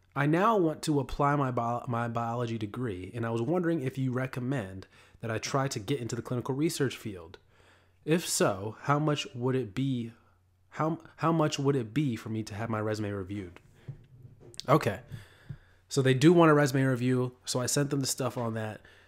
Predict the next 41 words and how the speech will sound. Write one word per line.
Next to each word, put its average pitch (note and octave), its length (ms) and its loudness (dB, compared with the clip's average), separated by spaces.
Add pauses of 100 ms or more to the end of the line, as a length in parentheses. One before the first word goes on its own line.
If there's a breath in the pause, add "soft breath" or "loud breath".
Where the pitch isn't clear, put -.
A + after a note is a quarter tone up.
(120)
uh, G#2 220 -6
kinda, G#2+ 460 -6 (840)
I'm A#2+ 120 -10
not A2+ 160 -4
really G#2+ 180 -4
showing A2+ 400 0
that, A2+ 300 -6 (340)
obviously, A#2 560 -6
'cause G2+ 320 -8 (1040 loud breath)
I C3+ 60 -8
don't B2+ 180 4
necessarily A#2+ 340 2
want A#2 280 0
their A2 420 -2
information A2+ 460 -4
to G#2 80 -4
be G#2+ 120 -6
out A#2+ 200 -6
there A2+ 180 -4
like G#2 220 -6
that, C#3+ 400 -2
so G#2 100 -4
I F#2+ 60 -10
keep - 260 -10
your G#2+ 240 -4
questions G#2 400 -6
anonymous A2 480 0
when G2+ 100 -4
you G2+ 120 -8
ask A#2 320 -6
questions. G2+ 580 -8 (340 loud breath)
But A2 320 -2
yes, A#2 280 -4
the A2+ 100 -8
resume C3 300 2
review B2+ 480 0
program B2 480 -2
is A2+ 120 -2
still C3 240 -2
going A#2+ 300 -4
on. G#2+ 380 -6